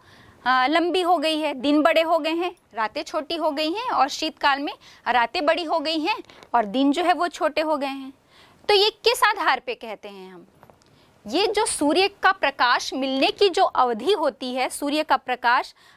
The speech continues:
हमारे, हम जहाँ पर रह रहे हैं, जिस क्षेत्र में रह रहे हैं, वहाँ पर, अ, उस प्रकाश के पड़ने की अवधि के आधार पर हम दिन और रात की अवधि का निर्धारण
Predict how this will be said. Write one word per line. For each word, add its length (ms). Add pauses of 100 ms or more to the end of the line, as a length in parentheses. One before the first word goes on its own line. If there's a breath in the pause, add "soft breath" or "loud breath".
(100)
हमारे, 400
हम 280
जहाँ 320
पर 100
रह 220
रहे 120
हैं, 200
जिस 220
क्षेत्र 360
में 140
रह 160
रहे 120
हैं, 200 (380 loud breath)
वहाँ 380
पर, 80 (360 loud breath)
अ, 180
उस 120
प्रकाश 500
के 120
पड़ने 400
की 240
अवधि 420
के 140 (160)
आधार 400
पर 180 (400 soft breath)
हम 180
दिन 220 (260)
और 180
रात 260 (120)
की 100
अवधि 340
का 160
निर्धारण 500